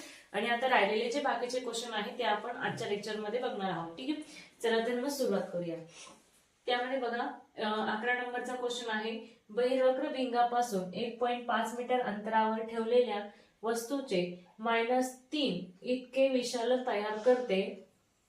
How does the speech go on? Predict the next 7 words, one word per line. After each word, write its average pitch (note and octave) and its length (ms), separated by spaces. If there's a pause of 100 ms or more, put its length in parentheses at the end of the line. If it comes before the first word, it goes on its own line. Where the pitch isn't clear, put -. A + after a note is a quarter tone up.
(500)
अ, A3 200
करत B3+ 340
असेल A3+ 520
तर G#3+ 220
प्रतिमेचे A#3 720
अंतर A#3 380
शोधा, F3+ 520